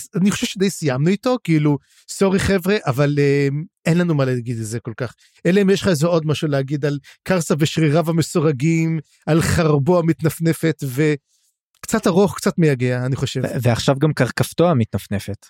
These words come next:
Speaker 2: כאילו, הקטע הזה עם הראש, אה, הוא פתח לו פלאפ כזה
Speaker 1: <laughs>
Speaker 2: בראש, ואז ב-, בדרך החוצה הוא סגר אותו.
Speaker 1: כן.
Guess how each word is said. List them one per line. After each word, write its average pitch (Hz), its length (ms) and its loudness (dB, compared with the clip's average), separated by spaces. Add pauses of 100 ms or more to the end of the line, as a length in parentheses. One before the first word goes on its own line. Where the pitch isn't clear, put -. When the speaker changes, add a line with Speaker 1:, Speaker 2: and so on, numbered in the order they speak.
(160)
Speaker 2:
כאילו, 98 300 -4
הקטע 127 280 -2
הזה 120 160 2
עם 110 120 2
הראש, 123 420 0
אה, 101 420 0
הוא 117 140 -10
פתח - 280 -4
לו 117 340 4 (180)
פלאפ 123 240 -2
כזה 120 240 2
Speaker 1:
<laughs> - 20 -8
Speaker 2:
בראש, 117 320 0
ואז 107 160 -2
ב-, 107 260 0
בדרך 107 340 -2
החוצה 120 320 -6
הוא 107 140 -4 (180)
סגר 139 260 2
אותו. 175 260 2
Speaker 1:
כן. 147 60 -4